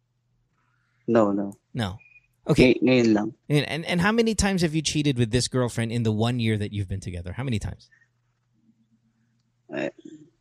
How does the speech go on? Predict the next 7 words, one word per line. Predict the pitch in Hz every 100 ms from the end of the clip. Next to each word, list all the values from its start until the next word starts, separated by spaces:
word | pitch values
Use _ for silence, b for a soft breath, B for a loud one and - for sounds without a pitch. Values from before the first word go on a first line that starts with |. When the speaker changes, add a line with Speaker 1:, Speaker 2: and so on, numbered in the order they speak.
| _
Speaker 1:
parang | - 135 143 139
ano | 143
eh, | 135 110 110 -
three | 110 110 -
times. | 117 139 135 - -
Speaker 2:
Three | 147 127
times. | 90 -